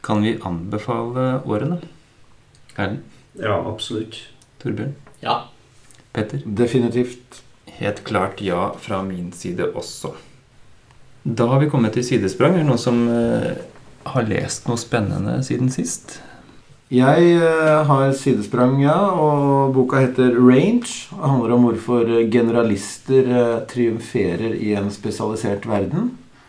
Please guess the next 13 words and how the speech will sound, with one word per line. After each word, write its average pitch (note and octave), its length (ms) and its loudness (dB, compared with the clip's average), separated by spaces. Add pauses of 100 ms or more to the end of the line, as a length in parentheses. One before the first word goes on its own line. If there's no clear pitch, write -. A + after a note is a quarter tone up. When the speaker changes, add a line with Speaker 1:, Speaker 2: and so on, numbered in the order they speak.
(420)
Speaker 4:
Og A2+ 80 -6
det B2 100 4
er G#2 220 2
jo A2+ 80 -2
kanskje A2 280 -2
en G2+ 180 0
unnskyldning G2 460 -6
for A2 100 -6
meg G#2 160 -2
selv, A2 400 -4
da, C3+ 160 0
til A#2 280 -4
å G2+ 140 -4